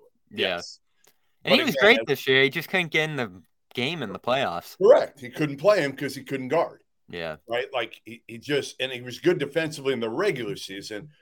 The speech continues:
Speaker 2: but you can get exposed, obviously, defensively in the playoffs when they attack you. Um, I, I would love to see him,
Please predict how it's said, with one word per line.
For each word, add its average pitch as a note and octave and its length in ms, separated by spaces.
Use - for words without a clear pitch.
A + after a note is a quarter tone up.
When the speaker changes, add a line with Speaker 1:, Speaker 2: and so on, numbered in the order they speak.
Speaker 2:
but C#3 240
you C#3 80
can C3 80
get A#2+ 140
exposed, G#2 560
obviously, F#2+ 420
defensively F2 520
in D#2 40
the D#2 60
playoffs E2 500
when F2 120
they D#2+ 100
attack F2 420
you. - 60
Um, G#2+ 420
I, C#3 200
I D#3+ 100
would E3+ 160
love E3 280
to D3+ 80
see D#3 220
him, B2+ 240